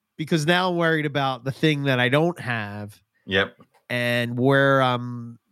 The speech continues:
Speaker 1: losing focus is, is that my hobby has become the hunt
Speaker 2: Mm-hmm.
Speaker 1: rather than the keeping part of it.
Speaker 2: Right.
Speaker 1: If that makes sense.
Speaker 2: Yeah.
Speaker 1: Um,
Speaker 2: Yeah.
Speaker 1: and I wish that I would've,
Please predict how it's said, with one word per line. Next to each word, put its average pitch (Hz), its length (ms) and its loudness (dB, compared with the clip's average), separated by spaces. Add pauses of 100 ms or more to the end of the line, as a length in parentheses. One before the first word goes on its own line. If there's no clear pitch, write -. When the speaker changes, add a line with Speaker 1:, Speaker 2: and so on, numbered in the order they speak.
Speaker 1:
losing 135 420 2
focus 175 640 -2
is, 117 380 -4
is 110 160 -6
that 113 320 -2
my 110 160 -4
hobby 139 480 2
has 117 260 -2
become 117 480 -4
the 110 120 -2
hunt 117 420 0 (360)
Speaker 2:
Mm-hmm. 95 420 0 (360)
Speaker 1:
rather 131 720 2
than 117 520 -2
the 113 80 -4
keeping 127 420 0
part 95 300 -6
of 95 100 -18
it. - 120 -20 (200)
Speaker 2:
Right. 82 340 0 (300)
Speaker 1:
If 120 160 -2
that 107 160 -4
makes 107 220 -10
sense. - 420 -14
Speaker 2:
Yeah. 107 220 2
Speaker 1:
Um, 107 560 -6
Speaker 2:
Yeah. 165 220 0 (520)
Speaker 1:
and 123 240 0
I 120 60 0
wish 160 400 0
that 147 320 0
I 135 60 -2
would've, 143 680 0